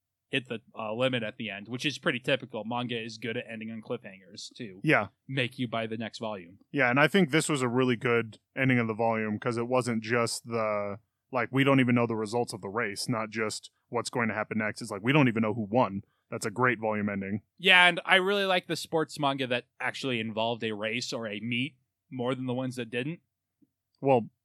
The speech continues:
Speaker 2: Slam Dunk didn't involve a game, and you really like that
Speaker 1: That's
Speaker 2: one.
Speaker 1: true, but, like, I, from, like, a pacing standpoint,
Speaker 2: Yeah.
Speaker 1: I appreciate it. Like, that was a frustration I had with Slam Dunk. And also, kind of, with Prince of Tennis, it had some tennis games, but it didn't really seem to have,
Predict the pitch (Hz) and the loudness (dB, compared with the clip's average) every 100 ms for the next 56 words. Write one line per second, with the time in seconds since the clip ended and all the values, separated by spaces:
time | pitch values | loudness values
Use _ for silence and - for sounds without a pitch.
0 | _ _ _ - 139 127 117 117 113 104 | _ _ _ 0 2 4 4 2 0 -2
1 | 104 104 101 104 101 104 104 104 104 - | -2 -4 -6 -6 -4 -4 -4 -4 -6 -4
2 | 208 226 202 208 196 123 107 147 151 139 | 4 4 2 0 2 2 2 0 0 -2
3 | - 160 156 _ _ _ _ _ 175 160 | 2 2 2 _ _ _ _ _ 2 2
4 | 151 143 - 139 127 117 107 - 104 101 | 2 0 0 0 0 -4 -6 -6 -6 -6
5 | 110 139 117 113 - 110 - 87 90 - | 2 4 4 -2 -6 -6 -8 -14 -18 -20
6 | _ - 147 156 165 175 160 160 156 135 | _ -4 0 4 6 4 2 0 -2 0
7 | 143 123 117 107 104 98 - 107 95 92 | 0 -2 -2 -6 -6 -10 -12 -12 -12 -16
8 | 90 _ - - 165 190 180 170 - 147 | -20 _ -18 -8 -4 4 6 6 4 0
9 | - 143 147 156 160 139 147 - 160 156 | 0 0 0 2 0 0 -6 -4 -6 -6
10 | 131 156 147 - - 143 139 123 117 123 | -6 -4 -2 -4 -2 -2 -2 -4 -8 -8
11 | 131 - 135 135 139 127 107 135 127 117 | -8 -8 -8 -8 -8 -10 -8 -8 -8 -10
12 | 107 110 127 117 113 110 107 | -14 -12 -10 -8 -6 -6 -8